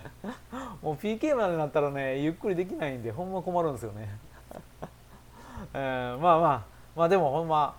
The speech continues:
あのー、レアルおめでとうございます。まあ僕的にはね、まあ、に-、二年前にアトレチコが負けたんで、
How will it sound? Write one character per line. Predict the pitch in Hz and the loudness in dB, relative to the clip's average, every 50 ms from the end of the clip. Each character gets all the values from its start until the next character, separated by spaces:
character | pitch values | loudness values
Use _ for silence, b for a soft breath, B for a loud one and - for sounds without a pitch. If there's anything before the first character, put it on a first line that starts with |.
| - - - | -16 -14 -10
あ | 123 123 120 | -10 -8 -8
の | 120 117 113 113 113 113 113 113 113 | -8 -8 -8 -8 -8 -8 -8 -8 -2
ー、 | 123 | 2
レ | 147 156 147 | 4 6 6
ア | 139 123 | 6 4
ル | 120 117 113 110 107 110 | 2 -2 -6 -8 -8 -8
お | 120 | -8
め | 123 127 | -6 -6
で | 120 | -6
と | 123 117 | -6 -6
う | |
ご | 113 110 | -6 -6
ざ | 113 | -8
い | 107 | -8
ま | 104 107 | -10 -10
す。 | - - - - B B B B | -12 -14 -18 -20 B B B B
ま | - 175 | -6 -4
あ | |
僕 | 185 175 165 185 | -2 0 2 2
的 | 185 202 208 | 2 2 2
に | 247 277 277 | 0 0 0
は | 247 220 | 0 0
ね、 | 220 226 220 220 214 208 196 | 0 0 0 0 0 -2 -2
ま | 196 190 185 175 175 165 156 | -4 -6 -8 -8 -8 -10 -10
あ、 | 147 151 | -12 -12
に-、 | 165 185 196 196 180 - | -10 -10 -8 -10 -10 -10
二 | - 185 208 | -10 -8 -6
年 | 233 247 247 247 254 | -6 -6 -6 -8 -6
前 | 262 254 240 226 | -6 -6 -4 -4
に | 214 208 | -4 -4
ア | 202 208 | -2 0
ト | - 240 | 0 0
レ | 226 240 - | 0 0 -2
チ | - - - | -6 -12 -14
コ | - - 180 | -10 -8 -8
が | 175 165 | -6 -6
負 | 175 190 180 | -6 -4 -4
け | 180 175 | -4 -4
た | 170 147 139 | -4 -4 -4
ん | 135 | -4
で、 | 135 139 139 135 135 127 123 120 117 113 110 | -2 0 2 2 2 2 0 -2 -4 -6 -8